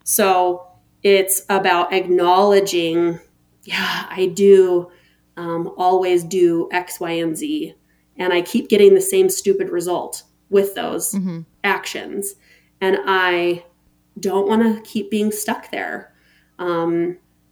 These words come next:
Speaker 1: and so what is it in me that maybe, um, I can, uh, like, take a look at and acknowledge that maybe I have some things that I can grow in.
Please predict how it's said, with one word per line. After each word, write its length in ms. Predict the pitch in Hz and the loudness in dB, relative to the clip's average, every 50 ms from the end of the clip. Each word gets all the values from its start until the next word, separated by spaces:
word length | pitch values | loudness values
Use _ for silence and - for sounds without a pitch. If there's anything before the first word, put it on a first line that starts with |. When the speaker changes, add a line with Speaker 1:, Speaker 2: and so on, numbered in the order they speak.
| _ _ _ - | _ _ _ -4
Speaker 1:
and 180 | 202 190 190 | 0 0 0
so 160 | 190 - 190 185 | 0 0 0 2
what 220 | 180 190 180 196 | 2 2 2 0
is 120 | 208 190 196 | 0 0 0
it 140 | 180 - - | -2 -2 0
in 280 | 180 175 180 180 180 | 2 4 4 4 6
me 500 | 190 202 202 185 170 165 165 170 170 - - _ _ _ _ _ _ _ _ _ _ - | 4 6 6 6 4 4 2 -2 -4 -8 -14 _ _ _ _ _ _ _ _ _ _ -10
that 260 | - 202 185 - 160 | -6 -4 -2 0 0
maybe, 600 | 190 180 175 175 175 175 175 165 170 170 175 175 _ _ _ _ _ _ _ _ _ _ _ _ _ _ _ - | 2 2 2 2 0 -2 -2 -2 -2 -2 -2 -4 _ _ _ _ _ _ _ _ _ _ _ _ _ _ _ -14
um, 320 | 180 180 175 165 - - - | -12 -10 -10 -10 -10 -8 -6
I 180 | - 190 185 185 | -4 -4 -4 -4
can, 300 | - - 196 180 175 180 | -6 -2 -2 0 0 0
uh, 520 | 180 175 175 - - - - - - - - | 0 -2 -2 -2 -6 -16 -20 -20 -18 -8 -4
like, 320 | 180 180 175 175 - - | -4 -2 -2 -4 -6 -10
take 240 | - - 190 190 190 | -4 -2 -2 -2 0
a 40 | 170 | 0
look 300 | 170 180 180 170 - 175 | 0 0 -2 -2 -8 -8
at 260 | 170 - - - - - | -8 -6 -8 -8 -8 -8
and 180 | 180 175 180 | -6 -4 -2
acknowledge 720 | 170 180 190 190 175 170 170 165 160 170 165 165 160 - - | -4 -2 -2 -2 -2 -2 -2 -4 -4 -4 -4 -4 -6 -6 -10
that 160 | 170 - 165 | -8 -4 -2
maybe 520 | 175 175 175 175 180 175 170 170 175 175 _ _ _ _ _ _ _ _ _ _ _ _ _ _ _ _ - | 0 0 0 0 0 0 -2 -2 -4 -8 _ _ _ _ _ _ _ _ _ _ _ _ _ _ _ _ -8
I 440 | - 190 180 175 170 160 170 170 165 _ _ _ _ _ _ _ _ _ _ _ _ _ _ _ _ _ | -4 -4 -4 -2 -4 -4 -6 -8 -10 _ _ _ _ _ _ _ _ _ _ _ _ _ _ _ _ _
have 240 | - - 196 185 180 | -14 -10 -8 -8 -6
some 200 | - 175 175 175 | -2 -2 -2 0
things 240 | 165 160 165 165 - | 0 -2 -6 -6 -8
that 120 | - - | -8 -8
I 100 | 165 170 | -6 -8
can 220 | 175 - 180 175 | -6 -2 0 0
grow 260 | 175 160 151 120 95 80 | 0 0 -4 -8 -8 -8
in. 280 | 67 78 - - - | -10 -10 -12 -12 -14